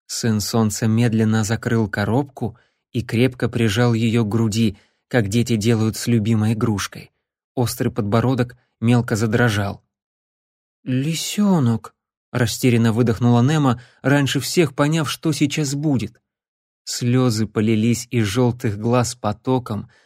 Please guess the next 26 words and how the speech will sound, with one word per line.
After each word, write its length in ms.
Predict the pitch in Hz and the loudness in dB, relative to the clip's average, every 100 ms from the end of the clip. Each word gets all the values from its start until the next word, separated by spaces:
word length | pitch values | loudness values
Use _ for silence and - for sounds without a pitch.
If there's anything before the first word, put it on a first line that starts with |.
| _ - | _ -6
словно 380 | - 139 143 | 0 2 2
где-то 400 | 127 113 165 160 | 0 0 0 0
кто-то 400 | 135 - 156 - | -6 -4 -4 0
нажал 380 | 127 120 110 131 | 2 4 4 2
на 140 | 120 113 | 2 2
рычаг. 520 | 104 - 107 98 _ _ _ _ _ _ _ | -2 -4 -6 -8 _ _ _ _ _ _ _
Лис 280 | 139 208 - | 2 2 2
размазал 520 | 175 156 180 175 151 | 0 2 2 2 2
по 120 | 147 | 0
щекам 440 | 139 - 147 160 135 | -2 -2 0 0 0
первые 340 | 160 156 143 | 0 2 2
солёные 460 | 135 147 143 139 131 | 2 2 2 2 0
капли, 480 | 127 127 127 104 - _ _ - | 0 -2 -2 -8 -14 _ _ -4
зашмыгал 520 | 120 123 185 151 127 | -2 0 0 2 4
носом 460 | 127 165 - 123 104 - _ - | 2 0 0 -2 -2 -8 _ -4
и 60 | 139 | -2
отвернулся, 720 | 131 131 131 135 135 123 113 | 0 2 4 4 2 2 -4
стыдливо 520 | - 127 107 113 110 | -2 -2 2 2 0
пряча 380 | - 107 101 113 | 0 -2 -2 -2
лицо. 480 | 107 - 110 95 - _ _ _ | -2 -4 -6 -8 -10 _ _ _
Плечи 380 | - 123 127 - | 0 2 2 0
его 180 | 117 113 | 0 0
дрожали 580 | 110 113 107 101 131 113 | 0 0 0 0 0 0
от 140 | 104 | -2
тихих 360 | - 117 117 95 | -4 -6 -6 -6
рыданий. 600 | 113 98 107 101 95 | -4 -2 -4 -4 -8